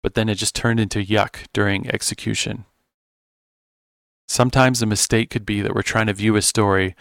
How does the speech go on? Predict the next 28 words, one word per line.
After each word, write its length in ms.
in 140
a 40
totally 320
different 280
context 580
than 160
when 160
the 60
choices 420
behind 300
it 80
were 80
made. 340
As 160
a 40
fan, 440
we 120
never 220
get 140
a 60
glimpse 340
of 100
what's 180
going 280
on 160
behind 260
the 60
scenes 560